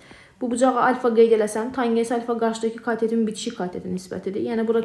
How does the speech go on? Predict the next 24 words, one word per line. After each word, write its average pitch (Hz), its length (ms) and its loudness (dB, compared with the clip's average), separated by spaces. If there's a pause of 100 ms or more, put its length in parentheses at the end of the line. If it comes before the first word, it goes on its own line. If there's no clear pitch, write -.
(160)
kökdə 226 320 2
beş, 240 220 0
bura 214 120 2
ikidirsə, 208 440 -6 (600)
kökdə 233 260 0
beşin 240 240 -2
kvadratı 196 560 -2
beş, 208 280 0
ikinin 226 360 -2
kvadratı 196 480 -4
dörd, 220 240 -2 (140)
yəni 262 180 -4
bura 269 140 6
üç 262 200 -2
eləyər. 175 320 0 (720)
Onda 247 240 2
bunlar 262 180 4
üçün 269 120 -2
sinus 254 320 -4
kosinusu 202 380 0
yazaram. 180 460 -6
Sinus 240 380 -4
x 262 240 -8
bərabərdir. 196 720 -2